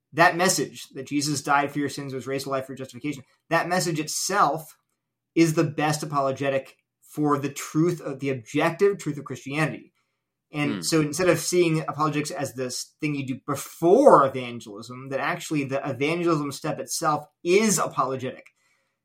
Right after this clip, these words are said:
Speaker 1: That
Speaker 2: Hmm.
Speaker 1: seems very strange to most Christians. And so here's the argument that I make. And I'll give you an illustration first to show you the structure of the argument. Imagine that I'm playing pickup basketball, and in the middle of the game, I just collapse.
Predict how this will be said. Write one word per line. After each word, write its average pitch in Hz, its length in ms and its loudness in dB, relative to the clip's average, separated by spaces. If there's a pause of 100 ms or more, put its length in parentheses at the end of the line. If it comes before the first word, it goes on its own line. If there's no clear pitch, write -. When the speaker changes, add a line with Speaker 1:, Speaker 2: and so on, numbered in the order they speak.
(120)
Speaker 1:
That 160 140 4
Speaker 2:
Hmm. 131 40 -2
Speaker 1:
seems 160 200 0
very 139 200 2
strange 156 520 -4
to 151 60 -6
most 127 240 -8
Christians. - 600 -8 (340)
And 151 100 -6
so 160 80 2
here's 190 340 0
the - 100 4
argument 156 300 2
that 127 100 -8
I 127 80 -8
make. 135 260 -10 (160)
And 135 200 -12
I'll 156 200 -4
give 160 160 2
you 151 60 2
an 120 80 -8
illustration 143 480 -4
first 139 300 -4
to 127 40 -14
show 143 140 -6
you 139 80 -2
the 123 100 -10
structure 139 460 -4
of 120 40 -8
the 117 100 -6
argument. 117 340 -8 (880)
Imagine 151 460 0
that 143 160 -4
I'm 135 160 -6
playing 131 500 -8 (340)
pickup 151 180 0
basketball, 120 560 -8 (640)
and 139 500 0
in 139 80 -6
the 135 60 -4
middle 160 240 2
of 156 60 2
the 139 60 0
game, 139 140 2
I 131 120 0
just - 180 -10
collapse. - 640 -6